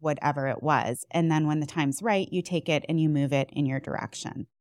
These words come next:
But I think sometimes, like, we get so hung up on, "Well, we've invested into this, or we've done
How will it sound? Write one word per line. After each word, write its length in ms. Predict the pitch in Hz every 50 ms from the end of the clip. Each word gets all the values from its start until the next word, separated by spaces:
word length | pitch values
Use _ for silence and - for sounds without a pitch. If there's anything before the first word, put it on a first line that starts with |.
| _ _ _ _ _
But 80 | 165 160
I 100 | 165 160
think 220 | - - 170 160
sometimes, 560 | - - 170 160 - - 175 170 175 160 -
like, 280 | - 160 147 143 139 _ _ _ _ _ _ _ _ _
we 100 | - 190
get 220 | 180 202 180 - -
so 360 | - - 180 170 175 180 180 - _ _ _
hung 240 | - 208 185 180 165 -
up 220 | - 151 143 143 - - - -
on, 400 | 160 156 151 147 143 139 147 147 - -
"Well, 160 | 165 165 156
we've 240 | 147 156 175 170 170
invested 580 | 170 165 143 - 143 151 147 - - - 156
into 240 | 143 139 143 139 -
this, 320 | - - - - - - - -
or 120 | - 170 165
we've 300 | 160 165 180 180 156 151 _ _
done 380 | - 180 151 147 151 151 151 156